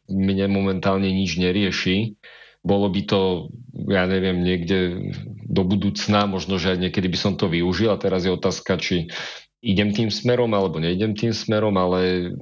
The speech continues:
proste celkom férovo sa rozhodujem, pretože máme limitovaný čas. Dneska issue je čas. Dneska to nie je o príležitostiach. Dneska je milión príležitostí, ktoré si môže človek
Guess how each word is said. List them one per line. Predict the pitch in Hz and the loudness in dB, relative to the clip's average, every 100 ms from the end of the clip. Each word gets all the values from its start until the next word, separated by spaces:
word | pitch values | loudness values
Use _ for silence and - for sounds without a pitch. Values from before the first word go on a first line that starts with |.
| 85 - - _ - | -10 -12 -20 _ -6
proste | 95 104 | -2 0
celkom | 120 117 110 | 0 2 0
férovo | 113 113 110 | 2 2 2
sa | 117 | 2
rozhodujem, | 110 110 92 85 | 2 2 0 -2
pretože | - 85 90 | -2 0 0
máme | 95 92 | 2 2
limitovaný | 95 98 82 95 98 92 | 2 0 0 0 0 0
čas. | - 87 - 80 | 0 -2 -2 -4
Dneska | 87 - 98 92 95 | -4 0 0 0 -2
issue | 85 - 95 90 | -4 0 0 0
je | |
čas. | - 80 - - - - - - _ _ _ _ _ | 0 -2 -4 -12 -20 -20 -20 -20 _ _ _ _ _
Dneska | - 92 87 - 101 | -4 -2 0 0 0
to | - 92 | 0 0
nie | 95 95 92 | 2 2 0
je | 95 | -2
o | 92 | -4
príležitostiach. | - 95 92 78 78 78 - 80 76 | 0 0 0 -2 -4 -6 -4 -4 -2
Dneska | 85 - 92 | -2 -2 0
je | 87 | 2
milión | 101 95 82 78 | 2 0 -2 -4
príležitostí, | 78 78 76 78 78 - 85 | -2 -2 -2 -4 -4 -4 -4
ktoré | 80 85 80 | -4 -2 -2
si | 78 82 | -2 -2
môže | 82 78 | 0 -2
človek | - 82 78 | -2 -2 0